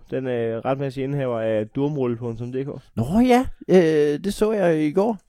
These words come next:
Speaker 2: Tillykke med det. Det er da en dejlig ting. Jeg tror måske, jeg ønskede dig tillykke allerede dengang, du købte det.
Speaker 1: Ja.
Speaker 2: Øh, men det, det er først nu, det er blevet overdraget.
Speaker 1: Jamen, det er, det er mig, der har været flaskehals.
Speaker 2: Nå, okay,
Speaker 1: Det viser
Speaker 2: ja.
Speaker 1: sig, at der har ligget et, øh, link, jeg skulle have trykket på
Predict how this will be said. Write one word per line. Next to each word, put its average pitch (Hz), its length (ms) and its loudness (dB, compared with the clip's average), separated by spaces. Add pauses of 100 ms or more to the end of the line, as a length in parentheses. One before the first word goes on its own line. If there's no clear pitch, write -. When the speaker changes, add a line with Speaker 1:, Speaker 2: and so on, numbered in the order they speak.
(100)
Speaker 2:
Tillykke 151 300 4
med 190 140 6
det. 214 160 4 (420)
Det 175 120 6
er 214 80 4
da 151 180 4
en 127 100 -2
dejlig 156 280 0
ting. 147 140 -2
Jeg 123 100 -2
tror 151 100 2
måske, 135 200 -2
jeg 135 80 4
ønskede 127 280 -2
dig 120 100 -2
tillykke 131 280 0
allerede 123 260 2
dengang, 113 420 -2
du 113 180 0 (240)
købte - 280 4
det. 95 120 0 (220)
Speaker 1:
Ja. 113 120 -2 (480)
Speaker 2:
Øh, 95 60 -2
men 113 240 0 (100)
det, 107 160 4
det - 20 4
er 123 80 2
først 131 240 2
nu, 143 240 0 (160)
det 120 60 6
er 113 40 6
blevet 104 320 2
overdraget. 95 560 2 (300)
Speaker 1:
Jamen, 113 220 0
det 131 320 4
er, 113 180 6
det 110 80 -2
er 123 40 -2
mig, 123 200 2
der 131 60 4
har 131 60 4
været 107 140 2
flaskehals. 123 680 -6
Speaker 2:
Nå, 107 180 4
okay, - 160 2
Speaker 1:
Det 131 60 0
viser 131 140 2
Speaker 2:
ja. - 40 2
Speaker 1:
sig, 120 120 2
at 104 80 0
der 107 80 4
har 104 100 4
ligget 117 380 0
et, 104 100 -6
øh, 101 260 2
link, 120 300 -2
jeg 110 80 0
skulle 113 180 -2
have 107 60 -2
trykket 113 340 -4
på 117 280 -2